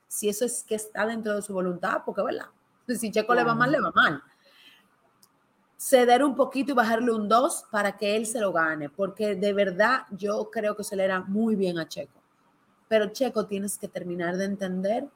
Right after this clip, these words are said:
Speaker 1: que nunca vas a ser como Max, porque tú eres Checo Pérez.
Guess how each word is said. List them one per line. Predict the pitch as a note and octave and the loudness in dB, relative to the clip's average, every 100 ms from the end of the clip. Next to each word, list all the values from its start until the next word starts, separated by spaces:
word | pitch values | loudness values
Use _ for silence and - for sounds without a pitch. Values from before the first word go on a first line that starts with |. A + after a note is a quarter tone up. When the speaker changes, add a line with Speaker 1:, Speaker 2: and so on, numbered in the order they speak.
| _ _ - | _ _ -4
Speaker 1:
que | A3 A3 | 0 2
nunca | A#3 C#4 D4 D4 | 4 4 4 2
vas | B3 B3 | 2 -2
a | |
ser | A#3+ A3 | -2 -2
como | A3 A3 | -2 -4
Max, | F3 E3 - | -2 -4 -4
porque | A3 A3+ A#3 | -6 -2 -4
tú | - D4+ | 2 4
eres | C#4 G3 F#3 | 4 4 0
Checo | F#3+ F3+ E3+ | -4 -2 -4
Pérez. | - - - - | -6 -14 -16 -18